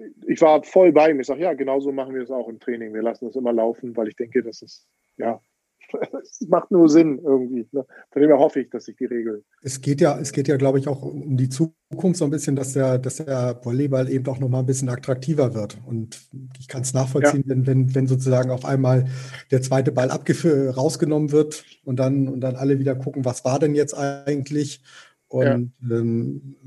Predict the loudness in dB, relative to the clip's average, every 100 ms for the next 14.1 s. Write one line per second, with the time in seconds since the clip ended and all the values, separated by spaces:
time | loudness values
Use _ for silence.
0 | -6 2 6 4 4 2 2 2 -2 0
1 | 0 2 2 2 4 2 0 -4 -4 -6
2 | -6 0 0 0 -6 _ _ _ _ _
3 | _ -4 -2 -2 -4 -6 -2 0 2 0
4 | -2 -6 -8 -6 -4 -2 -2 -4 -6 -12
5 | -12 -12 _ -20 -10 -6 -4 -6 -6 0
6 | 2 2 2 2 0 -2 -20 -8 -6 -2
7 | 0 2 0 0 0 0 -2 -2 -2 -4
8 | -4 -2 -4 -2 0 0 2 4 6 6
9 | 8 6 6 2 -2 -2 -2 -4 -4 2
10 | 4 4 0 -2 -4 -6 -8 -6 -6 _
11 | -12 -12 -6 -6 -6 -8 -8 -2 0 0
12 | -2 -6 -2 0 2 0 0 -2 -4 -2
13 | -6 -2 -2 0 2 2 2 -4 -14 -16